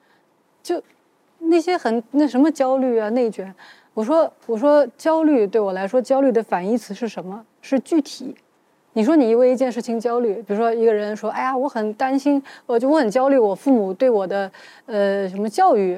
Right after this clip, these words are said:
或者说对我的前途的考量。”那我说：“那你说个具体的，你说教育让你很焦虑，那么你到底是什么呢？你说的是你考大学，好，那你考哪个大学呢？你考哪个专业呢？你要考这个专业，那么你需要为它做出什么呢？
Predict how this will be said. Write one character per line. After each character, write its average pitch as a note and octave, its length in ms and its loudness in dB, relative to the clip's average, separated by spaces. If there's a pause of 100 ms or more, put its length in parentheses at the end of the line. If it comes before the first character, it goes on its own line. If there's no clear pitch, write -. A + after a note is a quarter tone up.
(140)
或 - 140 -2
者 A3+ 80 2
说 A#3+ 140 0
对 C#4+ 160 0
我 A3 120 4
的 G#3 120 0
前 G#3+ 200 -6
途 B3+ 120 -2
的 A#3 100 -2
考 - 160 -14
量。” G#3 200 -12
那 D4 120 2
我 G3 160 -4
说 A#3+ 160 -4
：“那 C4+ 100 0
你 G3+ 180 -4
说 B3 220 -6
个 B3 120 -2
具 C4 160 -4
体 - 180 -16
的， - 120 -18 (520)
你 G#3 100 -2
说 A#3+ 120 0
教 B3+ 200 0
育 G#3+ 160 0
让 G#3 180 -6
你 G3 60 -6
很 F#3+ 220 -10
焦 G#3 220 -6
虑， G#3 160 -4
那 A#3 100 -2
么 A3 100 0
你 F#3+ 140 -2
到 B3 160 0
底 G3+ 160 -4
是 A#3+ 160 -6
什 F#3 180 -10
么 G#3+ 120 0
呢？ E4+ 200 2
你 G#3 120 -4
说 C#4+ 180 0
的 C#4 100 2
是 C#4 160 0
你 A#3+ 120 0
考 G3+ 120 -6
大 A#3+ 160 0
学， G3 320 -4 (280)
好， - 260 -14 (380)
那 D4+ 80 4
你 F4 100 6
考 - 220 -2
哪 C4+ 160 2
个 F3 100 -16
大 A#3+ 160 -6
学 F3+ 160 -8
呢？ F#3 160 -14 (300)
你 C#4+ 120 -2
考 - 180 -2
哪 B3+ 120 4
个 G3 160 -6
专 A#3 200 -4
业 C#4 160 -2
呢？ G#3+ 160 -10 (420)
你 A3 180 0
要 G#3 160 2
考 - 180 -4
这 C4+ 120 0
个 C4+ 100 4
专 C#4+ 200 2
业， D4 140 6
那 A#3 140 0
么 A3+ 100 0
你 F#3 160 0
需 E3 200 -6
要 B3+ 120 4
为 B3+ 120 4
它 B3+ 120 -6
做 D4+ 160 -2
出 C4+ 140 -2
什 F3+ 180 -6
么 F#3 100 -6
呢？ D4+ 140 -2